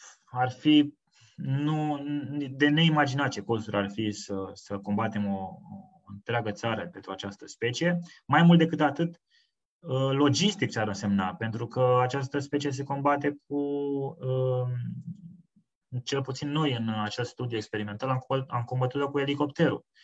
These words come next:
Ce ar însemna să combați în același timp, pentru că are o, doar o perioadă de o săptămână în care ea este sensibilă, atunci când, când, uh, începe să, să iasă din stadiul de hibernare, deci în primăvară.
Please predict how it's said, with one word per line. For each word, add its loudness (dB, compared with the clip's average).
Ce -2
ar 4
însemna 0
să -4
combați 2
în -2
același 0
timp, -6
pentru -6
că -4
are 4
o, 0
doar 2
o 4
perioadă 2
de 0
o 0
săptămână 0
în -2
care -2
ea 0
este -2
sensibilă, -2
atunci -4
când, -6
când, -6
uh, -2
începe -4
să, -4
să -4
iasă 2
din 0
stadiul 0
de 2
hibernare, 0
deci -6
în 0
primăvară. 0